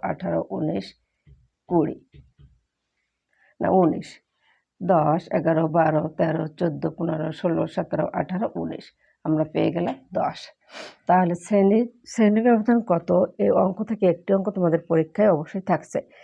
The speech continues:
তাই এগুলো জানা তোমাদের জন্য খুবই গুরুত্বপূর্ণ। সুপ্রিয় শিক্ষার্থীবৃন্দ, আজ এ পর্যন্ত। তোমরা ভালো থেকো, আর আমার এই ভিডিওগুলো পেতে আমার চ্যানেলটিকে লাইক,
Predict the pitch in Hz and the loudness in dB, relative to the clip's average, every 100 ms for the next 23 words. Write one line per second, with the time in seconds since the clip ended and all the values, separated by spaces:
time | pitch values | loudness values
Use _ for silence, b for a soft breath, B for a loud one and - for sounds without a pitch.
0 | B B - - 156 175 185 185 160 151 | B B -2 2 2 2 2 2 4 2
1 | 151 165 147 151 175 160 - 170 330 330 | 0 -2 -2 -2 -2 -4 -6 -8 -8 -6
2 | 202 147 - 165 147 - - b b b | -6 -6 -8 -6 -4 -6 -12 b b b
3 | - - - 233 240 190 - 208 - 196 | -14 -8 2 2 2 -6 -2 -4 0 0
4 | 202 185 240 294 - 170 151 160 165 151 | 2 2 0 -4 -4 0 0 -2 -4 -2
5 | 170 151 202 277 b b b _ 160 160 | -2 2 0 0 b b b _ 0 2
6 | 165 185 175 175 175 185 208 269 b b | 0 0 0 0 0 2 0 -2 b b
7 | b 160 156 147 - 175 175 175 156 - | b 0 0 0 -4 -4 0 -2 -2 -8
8 | - 180 160 180 170 208 196 208 202 180 | -2 0 2 0 2 2 2 -4 0 -2
9 | 165 170 175 - B B 160 165 - 165 | 0 0 0 -2 B B -2 -2 -2 0
10 | 160 151 170 156 160 147 147 165 | 0 -2 -4 -2 2 4 4 2